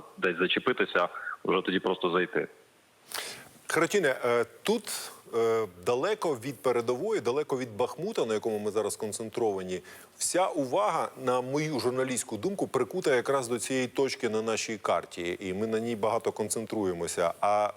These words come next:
Speaker 2: наші захисники там відчувають цю увагу? Тобто вони бачать, ну, чи, точніше, зрозуміло, що не так бачать, вони не бачать і не чують цей марафон, але, е, є у них відчуття того, що вся країна за них співпереживає?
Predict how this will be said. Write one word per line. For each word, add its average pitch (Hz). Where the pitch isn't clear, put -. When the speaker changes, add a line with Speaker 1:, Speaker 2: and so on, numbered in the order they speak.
Speaker 2:
наші 127
захисники 135
там 101
відчувають 269
цю -
увагу? 107
Тобто 113
вони 123
бачать, 220
ну, 156
чи, -
точніше, -
зрозуміло, 113
що 110
не 104
так 95
бачать, 151
вони 90
не 90
бачать 98
і 92
не 98
чують 131
цей 92
марафон, 87
але, 117
е, 110
є 107
у 262
них 226
відчуття 139
того, 185
що 131
вся 143
країна 139
за 110
них 120
співпереживає? 92